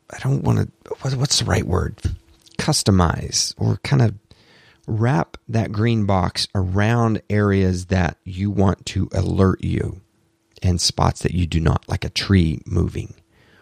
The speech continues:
or maybe the dog has a path that walks, you know, from front yard to backyard right in this area. And you can kinda exclude that, okay? It has customizable motion detection. Now, I'm going over this a lot because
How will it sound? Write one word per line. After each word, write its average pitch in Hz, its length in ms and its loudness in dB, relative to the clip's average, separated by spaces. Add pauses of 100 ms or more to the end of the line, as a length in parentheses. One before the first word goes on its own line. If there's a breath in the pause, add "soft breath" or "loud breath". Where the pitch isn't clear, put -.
(120 soft breath)
or 101 420 0
maybe 98 280 2
the 92 100 2
dog 90 360 2
has 87 180 0
a 82 60 -2
path - 600 -4 (400 loud breath)
that - 180 -2
walks, - 600 -2
you 98 100 2
know, 85 120 4
from 87 200 -4
front 104 220 0
yard 104 240 2
to 92 80 2
backyard 92 560 2
right 87 240 0
in 85 220 -4
this 82 260 -2 (100)
area. 92 440 2 (420 loud breath)
And - 100 -2
you 190 60 2
can 208 80 0
kinda - 300 -4
exclude - 640 0
that, - 380 -8 (320)
okay? 175 300 -2 (480 loud breath)
It - 80 -14
has 104 180 -2
customizable 117 760 4
motion 104 380 2
detection. 92 520 -2 (140)
Now, 95 120 2
I'm 92 80 2
going 147 300 0
over 123 200 2
this 98 200 0
a 90 80 0
lot 98 400 0
because 92 460 0